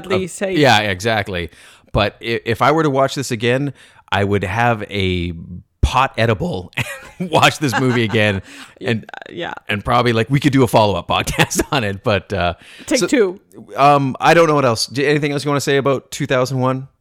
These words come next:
Speaker 2: Would you recommend it?
Speaker 1: I think, I think it needs to be seen.
Speaker 2: Okay.
Speaker 1: I think it needs to be seen. And I, I
Speaker 2: I'm
Speaker 1: can't
Speaker 2: kinda
Speaker 1: say
Speaker 2: jealous 'cause you can only see two thousand and one for the first time once. And for you, it was three days ago. And you, there's no way back.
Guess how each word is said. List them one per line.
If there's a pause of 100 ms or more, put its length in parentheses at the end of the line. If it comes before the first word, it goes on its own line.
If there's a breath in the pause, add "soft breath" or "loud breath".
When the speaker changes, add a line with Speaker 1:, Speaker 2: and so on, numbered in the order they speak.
(160)
Speaker 2:
Would
you
recommend
it? (640)
Speaker 1:
I
think,
I
think
it
needs
to
be
seen. (180)
Speaker 2:
Okay. (200)
Speaker 1:
I
think
it
needs
to
be
seen.
And
I,
I
Speaker 2:
I'm
Speaker 1:
can't
Speaker 2:
kinda
Speaker 1:
say
Speaker 2:
jealous
'cause
you
can
only
see (220 soft breath)
two
thousand
and
one
for
the
first
time
once. (300 soft breath)
And (200)
for
you,
it
was
three
days
ago.
And
you,
there's
no
way
back.